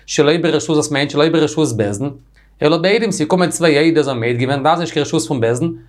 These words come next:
איז דאן צמאל, אין שטאט אלע קנוסס. וואס זיי האבן ביים א, א שגגה, דאס האט געמאכט, לויט די עדים. מכלל דער ריש, וואס שטייט, בו,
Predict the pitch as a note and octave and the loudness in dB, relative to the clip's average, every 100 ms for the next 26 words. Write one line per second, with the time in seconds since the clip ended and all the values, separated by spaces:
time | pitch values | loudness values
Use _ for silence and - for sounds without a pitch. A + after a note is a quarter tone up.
0 | _ - C#3+ A3 A3 F3+ F3 F3 E3 E3 | _ -2 2 0 0 2 2 2 -2 -2
1 | A3+ G#3+ F#3 F3+ E3+ D3+ C#3+ - - _ | 0 2 0 0 -2 -2 -6 -10 -14 _
2 | _ _ - A#2+ C#3 D3 D3+ D#3 D#3+ D3 | _ _ -4 0 2 4 2 2 2 2
3 | D3 - - - C3+ B2 C#3 C#3+ F#3+ G#3 | 0 -4 -12 -6 -4 -2 0 0 0 -2
4 | B2+ A2+ B2 C3 C#3 C3+ C#3+ G3 E3+ - | -2 -4 -2 -2 -2 0 2 0 -4 -10
5 | _ _ _ - F3 F#3 F#3 F3+ D#3+ D3+ | _ _ _ -4 0 2 4 2 2 2
6 | F3+ F#3 D#3 F3+ - F3+ D3+ C3 C3+ C#3 | 2 0 -2 -2 2 2 2 2 2 2
7 | E3+ E3 | 0 -4